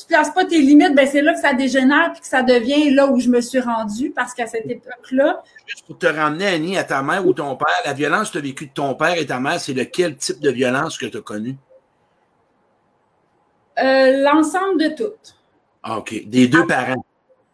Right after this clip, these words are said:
Speaker 1: Euh, c'était pas les mêmes violences d'un bord ou de l'autre. Puis, à certains moments, c'était de la violence passive, puis à certains moments, c'était de la violence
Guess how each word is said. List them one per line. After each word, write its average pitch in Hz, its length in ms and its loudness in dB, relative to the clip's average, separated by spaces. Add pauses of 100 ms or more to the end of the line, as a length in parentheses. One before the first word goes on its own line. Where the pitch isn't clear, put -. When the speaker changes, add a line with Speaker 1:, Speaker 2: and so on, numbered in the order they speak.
(360)
Speaker 1:
Euh, 302 760 6 (1800)
c'était 320 420 -6
pas 480 100 0 (100)
les 339 60 0
mêmes 330 200 6
violences 294 460 4
d'un 269 160 2
bord 277 260 2
ou 254 60 -4
de 240 100 -6
l'autre. 277 500 -2 (440)
Puis, 302 320 -2
à 294 80 4
certains 320 280 -2
moments, 320 320 2
c'était 302 320 -4
de 254 40 -4
la 285 140 2
violence 277 480 2
passive, 302 460 -2 (340)
puis 320 100 -6
à 294 80 -2
certains 285 260 -2
moments, 277 280 0
c'était 269 280 0
de 262 60 -4
la 247 120 2
violence 247 380 0